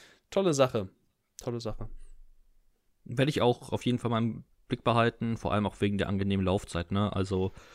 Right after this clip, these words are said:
Speaker 2: das ist eine
Speaker 1: Ja,
Speaker 2: gute Sache, die man
Speaker 1: ach,
Speaker 2: mal gucken kann.
Speaker 1: neunundsiebzig Minuten, ähm, auch noch mal so drei, drei Minuten Abspann oder so.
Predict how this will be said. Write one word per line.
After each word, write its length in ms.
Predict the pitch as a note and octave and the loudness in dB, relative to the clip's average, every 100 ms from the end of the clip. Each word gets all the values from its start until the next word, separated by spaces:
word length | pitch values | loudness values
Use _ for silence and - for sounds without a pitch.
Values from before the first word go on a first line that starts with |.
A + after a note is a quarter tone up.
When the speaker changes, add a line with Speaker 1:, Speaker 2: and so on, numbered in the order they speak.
| - - | -8 -2
Speaker 2:
das 100 | A2 | 2
ist 60 | |
eine 80 | B2 | 6
Speaker 1:
Ja, 60 | C3 | 6
Speaker 2:
gute 80 | |
Sache, 180 | G#2 G2 | 6 4
die 80 | G#2 | 2
man 80 | G#2 | 2
Speaker 1:
ach, 60 | G2+ | 2
Speaker 2:
mal 160 | F#2+ G2 | 2 0
gucken 100 | G2 | -4
kann. 100 | A#2 | 0
Speaker 1:
neunundsiebzig 540 | A2+ C#3 B2 F#2+ - | 2 2 0 -2 -4
Minuten, 540 | - A2 C3 B2 A#2 G#2 | -8 -6 -6 -6 -8 -6
ähm, 580 | F#2 G2+ G2 G2+ G2 G#2 - - - - | -6 -6 -6 -8 -10 -12 -16 -20 -20 -16
auch 180 | G#2+ - | -14 -12
noch 140 | G#2 | -10
mal 120 | G#2+ G2+ | -8 -6
so 140 | G2+ | -6
drei, 400 | F#2 F#2+ F#2+ G#2+ - | -6 -4 -4 -6 -10
drei 140 | - | -6
Minuten 260 | G2 G#2+ G2+ | -6 -6 -8
Abspann 380 | - - A#2 A2 | -8 -8 -6 -4
oder 160 | G#2+ | -4
so. 260 | G#2+ A2 A#2 | -2 -4 -6